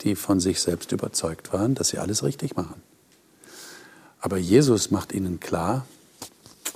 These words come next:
dass das nichts nützt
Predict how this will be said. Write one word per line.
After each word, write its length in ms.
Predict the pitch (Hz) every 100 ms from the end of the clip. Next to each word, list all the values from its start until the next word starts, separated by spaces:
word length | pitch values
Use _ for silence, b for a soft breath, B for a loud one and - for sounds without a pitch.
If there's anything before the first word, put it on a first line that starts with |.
| B B B - - - - - - - _ _
dass 220 | - 95 -
das 360 | 95 - - - - - _ _
nichts 360 | 117 135 - -
nützt 400 | 160 - - -